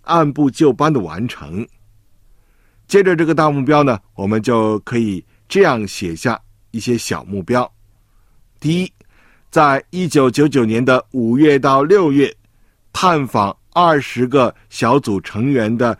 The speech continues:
亲友家庭。第二，七到八月，探访十个对福音开放的亲友家庭，与他们建立友谊。第三，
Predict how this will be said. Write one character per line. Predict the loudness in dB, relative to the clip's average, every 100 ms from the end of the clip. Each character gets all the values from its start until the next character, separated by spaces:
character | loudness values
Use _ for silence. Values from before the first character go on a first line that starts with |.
| _
亲 | -8 -4 -2
友 | -2 -4
家 | -4 -2 -2
庭。 | -8 -8 -8 -8 _ _ _ _ _ _ _ _ _ _ _
第 | 2
二， | 2 0 -8 _ _ _ _ _ _
七 | -8 -4 0
到 | 2 2
八 | 2 2
月， | 2 0 -4 _ _
探 | -4 0 0 0
访 | -2 -2 -6
十 | -10 -4 2 2
个 | 2 -2 -4 _ _
对 | 2 2
福 | 2 0
音 | 0 0 -4
开 | -6 -2 0 0
放 | 2 0 0
的 | -2 -4
亲 | -4 -2
友 | -2 -4
家 | -4 -4 -4
庭， | -8 -12 -12 -14 _ _ _ _ _ _ _ _ _ _
与 | -2
他 | 0 2
们 | 2
建 | 2 0
立 | 0 -2
友 | -6 -10
谊。 | -10 -10 -12 _ _ _ _ _ _ _ _ _ _ _ _
第 | -6 -2
三， | 2 0